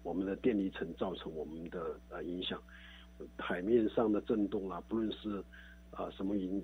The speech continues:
引起，它天上的那个高度，电离层就被放大一百公里上下震动，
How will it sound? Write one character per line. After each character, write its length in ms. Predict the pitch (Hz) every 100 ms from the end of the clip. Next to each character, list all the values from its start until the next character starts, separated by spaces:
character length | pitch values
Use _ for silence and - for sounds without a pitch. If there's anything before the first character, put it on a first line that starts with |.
| 90
引 180 | 101
起， 260 | 107 - -
它 240 | - 104 85 -
天 180 | - 120
上 140 | 127
的 100 | 101
那 160 | 92 98
个 280 | 90 90 87 - - - - -
高 240 | 127 110
度， 200 | 110 110 95
电 160 | 110
离 100 | 101
层 180 | 101 95
就 80 | 98
被 120 | - 101
放 240 | 127 107
大 140 | 101 101
一 60 |
百 180 | 110 -
公 200 | - 95
里 100 | 87 -
上 120 | 113
下 220 | 98 107 90
震 240 | 110 87
动， 160 | 107